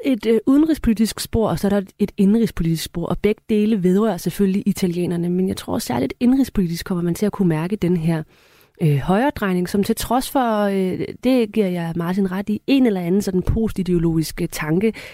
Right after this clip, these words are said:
øh, hos Meloni selv, altså det her, det handler ikke om højrefløjen, det her, det handler om noget andet, det handler om de små italienere, der skal genrejses, så vil der ske en højredrejning på en lang række,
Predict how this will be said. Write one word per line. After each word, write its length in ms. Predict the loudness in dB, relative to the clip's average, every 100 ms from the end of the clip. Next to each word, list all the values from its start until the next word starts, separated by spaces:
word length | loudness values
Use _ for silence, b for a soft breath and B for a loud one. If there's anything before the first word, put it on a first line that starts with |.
| B 0
øh, 360 | 4 4 2 0
hos 260 | -2 0
Meloni 320 | 2 2 2 0
selv, 260 | 0 -2 -2
altså 200 | -6 -2
det 160 | 0
her, 80 | 0
det 120 | 0
handler 220 | -2 -2 -2
ikke 100 | -2
om 80 |
højrefløjen, 460 | -2 -2 -2 -4 -4
det 120 | -4
her, 60 | -4
det 120 | -4
handler 300 | -4 -2 -2
om 120 | 0
noget 260 | 2 2 0
andet, 300 | 0 0 0
det 80 | -2
handler 240 | -2 -2
om 120 | -2
de 120 | -2
små 180 | 0 -2
italienere, 420 | -2 -4 -4 -4
der 60 | -6
skal 180 | -8 -2
genrejses, 480 | 0 0 -4 -10 _ B B B
så 100 | -2
vil 160 | 0 2
der 80 | 0
ske 160 | 0
en 120 | 0 0
højredrejning 600 | -2 -4 -6 -6 -4 0
på 180 | 0 0
en 100 | -2
lang 300 | -2 -4 -4
række, 320 | -4 -4